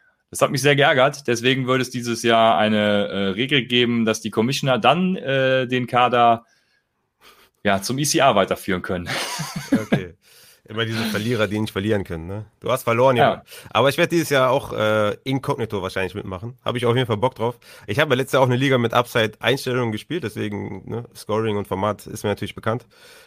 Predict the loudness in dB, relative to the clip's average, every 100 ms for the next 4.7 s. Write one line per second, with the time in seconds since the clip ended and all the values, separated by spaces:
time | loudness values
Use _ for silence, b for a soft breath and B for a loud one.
0 | -8 -2 -2 -2 -4 -10 _ -4 0 2
1 | 2 2 0 0 0 -2 -2 -2 -4 -4
2 | -4 -6 -8 -10 -10 -10 -10 -6 -4 -2
3 | -4 -4 -4 0 0 0 0 2 0 0
4 | -2 -2 -2 2 2 2